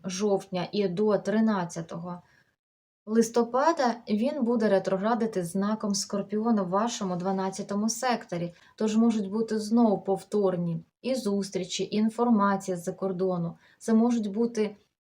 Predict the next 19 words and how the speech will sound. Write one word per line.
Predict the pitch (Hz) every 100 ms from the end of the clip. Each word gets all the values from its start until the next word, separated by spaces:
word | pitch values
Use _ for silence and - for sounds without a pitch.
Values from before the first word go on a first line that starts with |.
| _ _ _ _ _ _ _ _ _ 196
знову | 196 240 247
періодом | 226 208 226 220 202 196
повернення, | 208 185 226 226 202 190
наприклад, | 190 185 196 185 180
якщо | 180 - 175
ви | 185
зараз | 180 185 180
за | 170
кордоном, | 185 190 185 233 202
повернення | 180 170 208 214 185 170
додому. | 180 185 175 180 170 165 - -
Тобто | 208 190
підніматимуться | 214 202 196 180 180 180 -
теми | 180 240 240
далеких | 180 180 190 175 175
земель. | 190 175 160 165 - -
Це | 233
можуть | 233 226 202
бути | 220 220 208